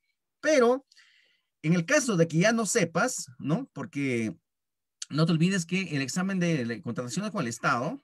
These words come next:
perdón, es, claro, para obtener la certificación oce, no solamente te viene, pues, ¿no? de, sobre la ley de contratación con el Estado, sino te viene, pues, sobre planeamiento estratégica, eh, planeamiento estratégico, el código de ética, te viene sobre proyectos de inversión,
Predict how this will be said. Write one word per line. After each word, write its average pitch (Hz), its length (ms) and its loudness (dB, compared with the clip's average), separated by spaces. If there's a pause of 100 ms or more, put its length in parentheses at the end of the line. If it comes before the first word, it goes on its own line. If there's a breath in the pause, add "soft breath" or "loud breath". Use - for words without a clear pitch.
perdón, 131 460 -4
es, 147 120 -6
claro, 156 280 -2
para 107 480 -2
obtener 160 560 -4
la 160 80 0
certificación 156 640 -4
oce, 196 400 -2 (500 loud breath)
no 262 120 -2
solamente 269 440 2
te 185 120 -2
viene, 220 220 0
pues, 208 180 -6
¿no? 214 160 -2
de, 196 100 2
sobre 151 240 0
la 143 120 -2
ley 202 120 -2
de 208 100 -4
contratación 151 360 -4
con 196 80 -2
el 151 60 0
Estado, 302 500 -2 (400 soft breath)
sino 180 320 -2
te 170 100 0
viene, 190 220 0
pues, 175 160 -2
sobre 170 200 0
planeamiento 131 480 -2
estratégica, 214 840 -2 (160)
eh, 131 200 -6
planeamiento 156 360 0
estratégico, 190 580 -2
el 180 120 -4
código 147 420 0
de 202 140 0
ética, 196 420 -4
te 151 100 -6
viene 165 240 0
sobre 139 240 -4
proyectos 135 340 -6
de 131 60 -4
inversión, 254 640 0